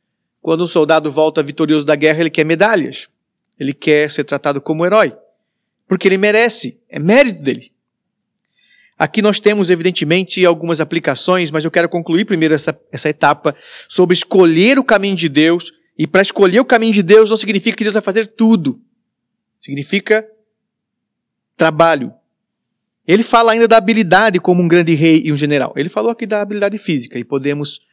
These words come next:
perceber isto facilmente. Agora observe,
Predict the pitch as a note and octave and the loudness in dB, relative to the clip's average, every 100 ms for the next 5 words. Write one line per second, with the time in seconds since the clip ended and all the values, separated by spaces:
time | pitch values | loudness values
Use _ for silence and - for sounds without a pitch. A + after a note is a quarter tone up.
0 | _ _ _ _ D3+ - C#3 D#3+ D#3 D3 | _ _ _ _ -4 0 -2 0 -2 -6
1 | - - C#3+ B2+ C#3 - _ _ _ - | -10 -10 -10 -12 -14 -20 _ _ _ -8
2 | A#3 C#4 C4 - G3+ G#3 A3+ | -6 -4 -4 0 0 0 -6